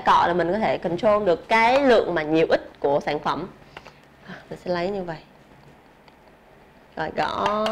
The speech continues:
một tí ha. Rồi. Apply lên. À. Ừ, cái em này cũng giúp cho các bạn che khuyết điểm luôn. Tức là lúc đánh nền mà còn tí xíu khuyết điểm thì các bạn phủ kem này lên, nó cũng che bớt được một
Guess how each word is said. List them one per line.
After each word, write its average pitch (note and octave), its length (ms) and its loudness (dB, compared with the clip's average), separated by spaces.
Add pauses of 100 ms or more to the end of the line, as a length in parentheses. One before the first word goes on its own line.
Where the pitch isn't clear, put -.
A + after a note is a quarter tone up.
(140)
một A3 400 -8
tí E3+ 180 2
ha. G#3 240 0 (540)
Rồi. C#3 160 -2 (1500)
Apply F3+ 320 0
lên. F#3+ 160 4 (380)
À. C4 100 -10 (2500)
Ừ, F#3+ 300 -4 (180)
cái C4 140 2
em A3 180 2
này E3 200 2
cũng G3+ 320 0
giúp D4 140 -2
cho A3 100 2
các G#3+ 100 -2
bạn - 140 0 (140)
che G3+ 80 2
khuyết B3+ 160 -4
điểm F3 240 0
luôn. G3+ 200 -6
Tức D#4+ 160 -2
là F#3+ 180 2
lúc A#3+ 140 2
đánh A#3 200 0
nền G#3 220 4
mà E3+ 100 -2
còn D#3+ 260 -8
tí D4+ 260 2 (160)
xíu C#4+ 260 2
khuyết - 140 -6
điểm D3+ 240 0 (320)
thì F3 100 0
các G#3+ 80 -2
bạn A#3+ 240 2
phủ D3 120 2
kem G#3 260 2
này E3+ 100 2
lên, F#3+ 200 4
nó G#3+ 140 -2
cũng A#3 140 -2
che G3+ 260 6
bớt A3+ 280 2
được E3 160 2
một D3+ 100 -2